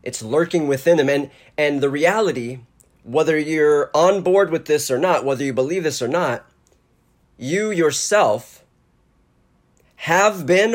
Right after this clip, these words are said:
or are still infected. <clears throat> And that depends on whether you've been cured of this sin virus, this, this, uh, spiritual virus or not. But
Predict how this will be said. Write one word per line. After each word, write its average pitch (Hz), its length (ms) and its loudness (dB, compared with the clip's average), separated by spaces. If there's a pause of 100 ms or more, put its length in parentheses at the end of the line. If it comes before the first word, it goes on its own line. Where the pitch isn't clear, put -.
or 147 240 0
are 139 140 0
still 123 680 0 (1200)
infected. 135 680 -4 (400)
<clears throat> 175 400 -8 (680)
And 143 120 0
that 160 180 0
depends 160 380 0
on 143 120 2
whether 143 160 0
you've 135 200 -4
been 123 160 -2
cured 143 520 -2 (680)
of 139 180 -2
this - 320 -6 (100)
sin 127 600 -2 (1200)
virus, 120 680 -2 (120)
this, - 340 -8 (340)
this, 117 320 -6
uh, 101 440 -6
spiritual 147 400 -6
virus 110 380 -2
or 104 60 -6
not. 110 360 -6 (1700)
But 143 240 -2